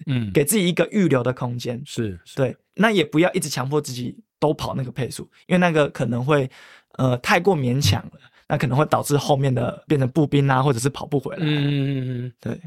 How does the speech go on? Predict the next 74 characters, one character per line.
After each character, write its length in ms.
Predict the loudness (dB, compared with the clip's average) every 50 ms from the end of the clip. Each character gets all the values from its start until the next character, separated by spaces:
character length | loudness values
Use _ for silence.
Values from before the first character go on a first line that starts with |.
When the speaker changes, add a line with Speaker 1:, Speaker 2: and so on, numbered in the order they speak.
| -10 _
Speaker 1:
那 140 | 2 2 4
赛 200 | 6 6 4 4
前 200 | 6 6 4 4
准 260 | 4 4 2 2 4
备 160 | 4 4 4
呢？ 140 | 4 4 2
你 120 | 0 0 0
们 400 | 0 2 2 2 2 2 0 -2
选 300 | -4 0 2 4 6 6
手 200 | 6 4 4 4
有 80 | 4 2
什 100 | 2 0
么 120 | -4 -4
特 180 | -2 -2 -2 0
别 160 | 0 -2 -2
的 80 | -4 -6 -8 _ -2
撇 100 | -2 -2
步 300 | -2 -4 -4 -4 -4 -4
吗？ 240 | -6 -8 -12 -14 -18 _ _ _ _ _
Speaker 2:
哦。 100 | 2 4
Speaker 1:
通 120 | 6 6
常 160 | 6 6 4 6
你 60 | 6
会 120 | 6 6
热 160 | 8 6 6
身 220 | 6 6 6 4 6
多 180 | 6 4 4
久？ 280 | 4 2 0 -2 -2 -6
然 120 | -6 -2
后 260 | 0 2 2 2 0 -2 _ _ -20 -20 _ _
还 200 | -14 -8 -6 0
会 160 | 2 4 4
做 160 | 6 6 4
一 40 | 6
些 120 | 6 4 2
什 120 | 2 -2
么 80 | -6 -8
事 200 | -6 -6 -6 -6
情 220 | -6 -10 -14 -16
呢？ 80 | -16 -16 -12
Speaker 2:
啊， 220 | -10 -8 -8 -8 -10 -14 _ -20 -20 _ _
如-， 180 | -6 -4 -4 -2 0
我 100 | 2 4
就 80 | 4 4
要 120 | 4 4
看 140 | 2 0 2
当 180 | 2 2 2 2
天 100 | 0 0
的 40 |
天 240 | 0 0 -2 -2 -2
气。 280 | -4 -4 -4 -4 -4 -6 _ _ -16
Speaker 1:
嗯。 120 | -14 -2 2
Speaker 2:
那， 420 | 2 2 2 2 -2 -6 -2 0
因 140 | 0 2 2
为 60 | 2
我 120 | 0 0 0
觉 80 | -2
得 60 | 0
这 140 | 2 0 0
几 160 | 0 0 -2
年 300 | -2 -2 -2 -2 -4 -4
刚 140 | -4 -2 -2
好 140 | 0 0 -2
很 120 | -2 -4 -6
幸 200 | -6 -6 -6 -6
运， 120 | -6 -6
台 180 | -6 -8 -6 -4
北 100 | -2 -2
马 160 | -2 -4 -6
都 80 | -8 -8
是 100 | -8 -8
好 160 | -8 -8 -8
天 200 | -6 -4 -4 -4
气， 240 | -4 -4 -6 -8 -8